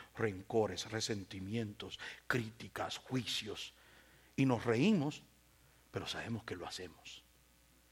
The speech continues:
Y es triste. Nos estamos matando, iglesia. Estamos destruyendo nuestras familias. Estamos destruyendo la comunión de la casa de Dios,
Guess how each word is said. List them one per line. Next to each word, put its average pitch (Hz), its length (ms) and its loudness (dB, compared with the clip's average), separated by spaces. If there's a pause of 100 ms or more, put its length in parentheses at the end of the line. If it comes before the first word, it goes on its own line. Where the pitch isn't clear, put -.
(120)
Y 110 80 -4
es 104 120 -4
triste. - 480 -14 (1120)
Nos 113 140 2
estamos 143 540 -2
matando, 113 560 -2
iglesia. - 520 -10 (640)
Estamos 120 320 2
destruyendo 107 500 -4
nuestras 101 320 -8
familias. - 800 -12 (440)
Estamos 123 300 2
destruyendo 110 400 -2
la 104 120 0
comunión 101 580 -6
de 104 80 -4
la 87 120 -4
casa - 360 -2
de 95 140 -10
Dios, 107 440 -6